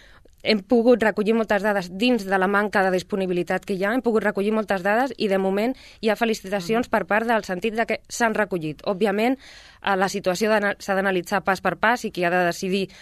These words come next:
Speaker 1: al final és qui ha de valorar les dades, però, com a mínim, el fet de poder haver-les recollit ja és una molt bona senyal.
Speaker 2: Mhm. Clar, perquè m'imagino que amb aquestes dades que heu anat recollit, eh, el que permet és identificar, no? Doncs, a quina és la situació,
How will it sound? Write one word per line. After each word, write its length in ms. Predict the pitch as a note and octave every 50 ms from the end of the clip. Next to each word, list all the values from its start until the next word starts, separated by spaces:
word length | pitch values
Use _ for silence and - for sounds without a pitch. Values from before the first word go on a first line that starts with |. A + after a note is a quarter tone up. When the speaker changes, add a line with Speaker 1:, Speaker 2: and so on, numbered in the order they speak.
| - -
Speaker 1:
al 120 | F3+ F3+
final 300 | F3 - F3 F3 F3+ F3
és 120 | E3 E3 -
qui 80 | - F#3
ha 40 | F3
de 40 | F3+
valorar 420 | E3 F3+ E3 E3+ E3 F3 F3+ E3+ E3+
les 180 | E3 E3+ D#3+
dades, 340 | E3 F#3 G3 G3+ A#3 B3 A#3
però, 160 | - G3 F#3 -
com 120 | F#3 F3
a 60 | F3 F3+
mínim, 320 | F#3 G3 G3+ G#3 A3 A3 - - - - - -
el 160 | - F#3 F3+ F3
fet 260 | - - G#3+ F#3+ E3
de 140 | E3 E3 D#3
poder 340 | D#3 F#3 F3+ F3+ G3 F#3
haver-les 400 | F#3 F3+ E3+ F#3 F#3+ F#3 F3+ E3 D#3
recollit 440 | F3+ E3+ E3+ F3 E3+ F#3 A3+ A#3+ - F3
ja 200 | F3+ E3+ E3 E3
és 160 | E3 - - E3+
una 160 | D#3+ E3 D#3
molt 160 | D#3+ D#3 D3+
bona 180 | D3 D#3 D3+ D3
senyal. 300 | - D3 C#3 C#3+ C#3+ C3+
Speaker 2:
Mhm. 220 | F3 E3 D#3 E3+ F3+ - - - - - -
Clar, 160 | - - G3+ -
perquè 180 | D#3+ D3+ D#3
m'imagino 440 | C#3+ D3+ D3+ D3 C3+ D3 D3+ E3 E3+
que 80 | - E3
amb 80 | D#3+
aquestes 600 | D3+ - D#3+ D#3+ - - F3 D#3+ D3+ D3 C#3 C#3
dades 460 | C#3+ D#3 D3+ C#3+ C#3+ D3 F#3 F#3 -
que 100 | - -
heu 140 | C#3+ C3+ C3+
anat 240 | C#3 C#3 C3+ C3 - -
recollit, 600 | D3+ D3 C#3 C#3 - C#3+ C#3 C#3+ C#3+ D#3 E3 - E3+
eh, 200 | C3+ B2 A#2+ B2 -
el 100 | C#3 C#3
que 340 | - C#3 C#3 C#3 C#3 C3+ B2+ -
permet 360 | D3 C3+ C3+ C#3 C#3+ C#3 E3
és 120 | D#3+ D3+
identificar, 720 | - D3 D3 C3 C3 B2+ C#3 B2+ - B2 A#2+ - F#3+ G#3 F3+ - _ _ _ -
no? 320 | C3+ C3+ C#3+ D#3+ A3+ B3 A3
Doncs, 200 | F3 E3 D3+ -
a 100 | D3+ D3
quina 280 | D3+ - - D#3 D3+ D3+
és 100 | C#3+ -
la 80 | C#3 C3
situació, 640 | - C#3+ A#2+ - C#3 C3+ - - - D#3+ E3+ G#3+